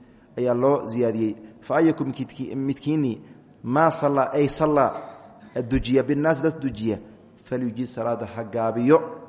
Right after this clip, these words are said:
Fa inna fiihim, fa inna fiihim, gudahooda waxaa ahaaday dadka salaada kugu xiran, ama in ku xiran, alkabiira, mid waa yeel ah, iyo wadaciifa, mid tabar daran, wadalxaajati, mid dan la.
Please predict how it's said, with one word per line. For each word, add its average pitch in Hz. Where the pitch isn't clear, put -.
Fa 160
inna 175
fiihim, 139
fa 135
inna 156
fiihim, 147
gudahooda 147
waxaa 147
ahaaday 131
dadka 156
salaada 143
kugu 147
xiran, 139
ama 156
in 156
ku 196
xiran, 156
alkabiira, 135
mid 127
waa 123
yeel 143
ah, 104
iyo 139
wadaciifa, 131
mid 131
tabar 151
daran, 143
wadalxaajati, 135
mid 139
dan 185
la. -